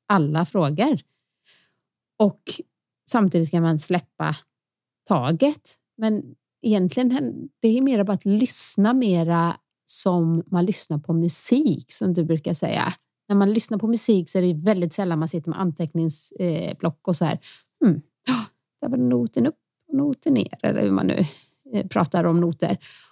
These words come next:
Och, "Ja, där sjöng han så, där sjöng så. Det, var det bra? Ja, jag tror det. Jag gillar den. Den refrängen." Mm,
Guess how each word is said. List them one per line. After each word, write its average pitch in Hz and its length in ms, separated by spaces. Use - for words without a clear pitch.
Och, 175 400
"Ja, 269 160
där 262 120
sjöng 294 240
han 320 100
så, 330 360
där 302 100
sjöng 294 200
så. 202 200
Det, 247 100
var 262 140
det 269 80
bra? 302 440
Ja, 311 260
jag 330 140
tror 330 240
det. 185 220
Jag 311 180
gillar 254 220
den. 247 360
Den 233 160
refrängen." 175 500
Mm, 226 240